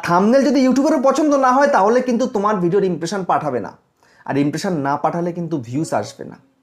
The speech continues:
ঠিক আছে? তো সেই কারণে তোমায় কিন্তু থাম্বনেলটাকে অবশ্যই চেঞ্জ করতে হবে। এবং তোমাদেরকে সর্বোপরি কী করতে হবে জানো? এই যে কিওয়ার্ডগুলোর কথা তোমাদেরকে বললাম, তো সেই কিওয়ার্ড তোমায় কিন্তু দিতে হবে তোমাদের ডেসক্রিপশানে।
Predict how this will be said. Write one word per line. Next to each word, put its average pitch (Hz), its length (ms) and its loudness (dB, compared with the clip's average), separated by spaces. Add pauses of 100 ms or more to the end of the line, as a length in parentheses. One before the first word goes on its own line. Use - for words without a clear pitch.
(200)
ঠিক 156 120 -2
আছে? 170 200 -4 (480)
তো 208 100 4
সেই 269 440 4
কারণে 269 300 4
তোমায় 220 260 4
কিন্তু 247 220 2
থাম্বনেলটাকে 190 500 0
অবশ্যই 180 520 0 (100)
চেঞ্জ 190 280 0
করতে - 280 -4
হবে। - 240 -12 (720)
এবং 202 460 4 (100)
তোমাদেরকে 233 380 2
সর্বোপরি 226 640 2
কী 233 160 -2
করতে 220 340 -2
হবে 247 80 2
জানো? 240 280 0 (240)
এই 208 140 2
যে 247 140 4
কিওয়ার্ডগুলোর 208 580 2
কথা 226 200 0
তোমাদেরকে 208 400 -2
বললাম, 147 420 0 (360)
তো 185 60 -2
সেই 196 220 0 (180)
কিওয়ার্ড 202 400 4
তোমায় 175 280 0
কিন্তু 175 260 -2
দিতে 120 300 -2
হবে 123 280 -2
তোমাদের 143 480 -4
ডেসক্রিপশানে। 120 640 -6